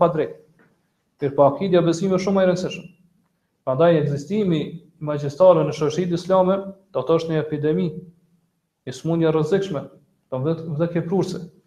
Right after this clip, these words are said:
Prandaj është obligim me shëru këtë smundje, me kuru. Dhe u shërim do thotë me asgjësu ato. Ma e shohim që magjistarë në kohën e sërshme në gjithë botën do thotë lëvizin lirë shumë edhe do thotë organizojnë ato, i kanë ato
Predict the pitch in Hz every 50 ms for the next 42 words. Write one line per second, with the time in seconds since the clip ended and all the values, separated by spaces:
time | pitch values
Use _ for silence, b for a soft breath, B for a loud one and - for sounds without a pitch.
0 | _ _ _ _ _ _ _ _ 135 139 151 156 151 160 151 139 139 143 160 180
1 | 180 170 151 - - 160 165 185 175 156 151 - - 131 117 - - 139 135 131
2 | - 160 165 165 147 160 160 165 - - _ _ _ _ _ _ _ _ _ _
3 | _ _ _ _ _ _ _ 127 127 135 135 - 147 147 175 175 165 156 147 160
4 | 175 165 156 147 147 143 131 135 143 139 143 - 185 165 131 - - - - -
5 | - _ _ _ _ _ _ _ _ _ _ _ _ _ _ _ _ _ _ _
6 | _ _ _ _ 127 131 143 151 - 196 202 196 185 185 185 180 170 165 160 156
7 | - - 196 202 190 156 143 139 139 - - - 185 190 185 170 170 - 185 175
8 | 180 160 151 147 143 147 190 185 160 175 175 180 170 196 190 180 170 160 - 190
9 | 180 - - - - _ - _ _ _ _ _ _ _ _ _ _ _ _ _
10 | - - 151 147 156 185 196 175 165 170 170 180 190 190 175 185 - 160 151 156
11 | 151 151 151 151 151 151 160 156 160 160 143 156 147 139 151 156 151 147 139 147
12 | 170 175 160 147 156 170 - - - - - - _ _ _ _ _ _ _ _
13 | 165 131 - - 143 139 127 131 - - _ - 160 - - 165 165 156 156 156
14 | 151